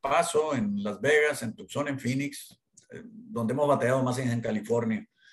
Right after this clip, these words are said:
Pero ahí vamos, ¿no? Este, ya ahorita casi el veinte por ciento de nuestra producción la vendemos en Estados Unidos. Luego, aquí mismo tenemos, eh, distribuciones propias en algunos lados y de terceros en muchas, y así es como hemos crecido. Nosotros estamos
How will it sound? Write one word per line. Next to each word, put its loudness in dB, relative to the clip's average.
Pero 6
ahí 8
vamos, 6
¿no? -2
Este, 0
ya 2
ahorita 0
casi 2
el 2
veinte 0
por -2
ciento -4
de 0
nuestra -4
producción -2
la 2
vendemos 0
en -2
Estados -2
Unidos. -4
Luego, 10
aquí 4
mismo 4
tenemos, 0
eh, 8
distribuciones -2
propias 6
en -2
algunos -2
lados 4
y -4
de 0
terceros -2
en 0
muchas, -4
y -4
así -6
es -10
como -8
hemos -8
crecido. 0
Nosotros -2
estamos -4